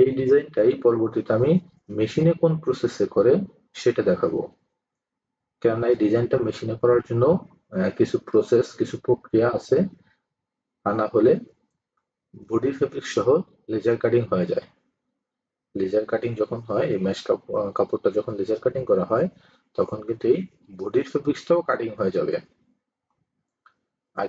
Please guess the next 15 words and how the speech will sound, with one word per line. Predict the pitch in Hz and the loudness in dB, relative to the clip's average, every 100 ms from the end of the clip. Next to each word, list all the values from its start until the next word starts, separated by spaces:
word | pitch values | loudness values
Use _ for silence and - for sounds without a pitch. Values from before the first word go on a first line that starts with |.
| - | -8
কিছু | - 120 | -14 -10
প্রক্রিয়া | 139 - 131 | -10 -2 -2
আছে, | 110 127 - | 0 -4 -6
প্রক্রিয়াগুলো | 123 - 120 107 127 160 - _ _ _ _ _ | -4 0 -2 2 0 0 -12 _ _ _ _ _
ফলো | - 110 113 | -4 0 0
আপ | - - | -2 -8
করলে, | 110 127 - | -6 -6 -6
প্রক্রিয়াগুলোর | 123 123 117 107 110 123 120 | -10 -4 -4 -2 0 0 -2
মাধ্যমে, | 117 117 123 160 160 - _ _ _ - | -4 -2 0 -2 -4 -10 _ _ _ -20
উম, | 101 98 101 - _ _ - - - - _ 120 | -20 -20 -20 -20 _ _ -20 -20 -20 -20 _ -4
এমব্রয়ডারিটা | 117 117 110 107 117 117 113 | -2 -2 -2 0 2 2 2
করলে, | 120 107 120 | 2 4 2
এমব্রয়ডারিটা | 117 113 113 113 113 | 0 0 2 2 2
করলে | 113 117 127 | 2 2 2
তখন | - 120 | 0 0